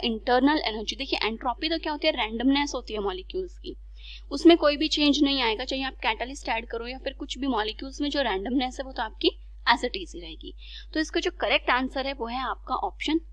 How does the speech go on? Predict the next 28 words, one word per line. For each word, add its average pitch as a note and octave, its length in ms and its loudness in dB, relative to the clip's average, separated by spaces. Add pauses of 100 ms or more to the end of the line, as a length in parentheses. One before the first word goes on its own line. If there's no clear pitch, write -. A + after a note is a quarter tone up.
सी। - 260 -10 (1700)
उसके - 200 -2
बाद E4+ 180 0
चलते B3 320 0
हैं C#4 120 2
next A#3+ 380 0
question C4 320 0
पे। F#3+ 120 -4
ये C4+ 200 -4
कह C4+ 160 -2
रहा C4+ 80 -2
है C#4+ 60 -4
कि D#4+ 200 -4
आपको B3 400 -4
बताना G#3+ 400 -4
है C4 100 -2
the C#4+ 140 0 (100)
correct C#4+ 420 -2
thermodynamic C4 800 2 (240)
conditions B3 640 2 (640)
for D4 140 2
the F4 160 0
spontaneous C4+ 800 2
reaction B3 640 0 (120)
at C4+ 200 -2 (140)
all B3 180 2 (120)
temperatures G#3+ 600 -4 (180)
is। F#3+ 120 -6